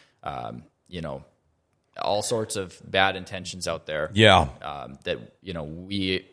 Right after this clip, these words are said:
Speaker 1: we kinda stay on top of and stay on top of these things that happen so we can take the proper precautions.
Speaker 2: So you guys at Berkshire Hathaway are truly experts about this stuff. Um, again, uh, quickly, benefits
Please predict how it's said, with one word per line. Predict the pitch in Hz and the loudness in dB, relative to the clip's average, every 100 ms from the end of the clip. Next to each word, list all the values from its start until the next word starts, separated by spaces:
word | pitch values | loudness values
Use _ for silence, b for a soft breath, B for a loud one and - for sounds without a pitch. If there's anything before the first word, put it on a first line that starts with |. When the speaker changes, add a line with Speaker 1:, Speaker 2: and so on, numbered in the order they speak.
| 78 | -12
Speaker 1:
we | 98 | -10
kinda | 95 101 90 | -6 -4 -4
stay | - 98 | -2 -2
on | 92 | -4
top | 87 95 95 | -2 -2 -2
of | 98 95 87 | -2 -2 -2
and | 80 76 64 _ _ _ | -8 -12 -16 _ _ _
stay | - - 98 | -10 -8 -4
on | 90 | -4
top | 87 90 82 | -2 -4 -4
of | |
these | 80 80 | -8 -6
things | - 80 | -6 -8
that | 82 | -10
happen | - 87 - 80 | -6 -6 -4 -6
so | 78 80 | -4 -6
we | 78 | -8
can | 71 78 | -12 -12
take | - 76 | -10 -12
the | - | -12
proper | - 73 71 - | -10 -8 -10 -14
precautions. | - 65 - 65 - - 82 - _ | -18 -12 -8 -8 -10 -14 -14 -16 _
Speaker 2:
So | - 156 | 0 4
you | 190 | 6
guys | 180 165 117 | 10 10 10
at | 131 98 | 8 10
Berkshire | 131 127 127 | 8 10 10
Hathaway | 107 110 110 107 101 - | 10 10 10 10 10 12
are | 113 110 | 12 12
truly | 95 - - 123 104 - | 8 6 8 10 10 8
experts | 101 - - 92 80 - - - | 6 6 4 6 6 2 0 4
about | 101 98 98 - | 8 10 10 8
this | 95 | 4
stuff. | - 101 95 - | 8 8 8 6
Um, | - 101 98 87 - - b b | 2 6 6 4 -2 -20 b b
again, | 131 160 143 135 | 8 10 10 8
uh, | 123 117 | 8 8
quickly, | 107 156 147 143 120 | 8 6 8 8 6
benefits | 85 _ - 165 143 - 127 - - - | 4 _ 4 10 10 10 8 8 4 0